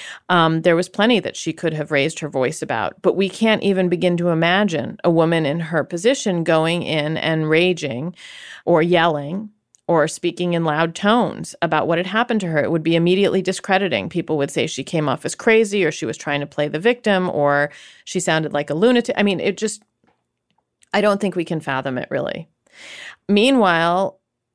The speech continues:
Brett Kavanaugh, who is a, a powerful white man, was able to use anger as a rhetorical tool to boost his case. And that's the,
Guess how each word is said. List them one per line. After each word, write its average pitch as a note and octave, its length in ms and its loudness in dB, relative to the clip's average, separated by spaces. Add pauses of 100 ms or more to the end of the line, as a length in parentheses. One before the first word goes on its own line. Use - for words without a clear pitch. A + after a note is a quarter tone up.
(160)
Brett F#3+ 300 -2
Kavanaugh, A#3+ 540 0
who F#3+ 200 -2
is F#3 200 -2
a, E3+ 260 -2 (140)
a F3 80 0
powerful B3 1080 0 (200)
white F3+ 520 0
man, E3 460 0
was F#3+ 300 0
able G#3+ 340 2
to A#3+ 160 -6
use F#3 420 2 (100)
anger F3+ 440 2
as F3 180 0
a E3+ 60 -2
rhetorical E3 600 -2
tool G3+ 460 2
to F#3 200 -2
boost G#3 520 0
his F3 180 -4
case. - 400 -4
And G#3+ 180 4
that's D#4 320 0
the, B3 220 -2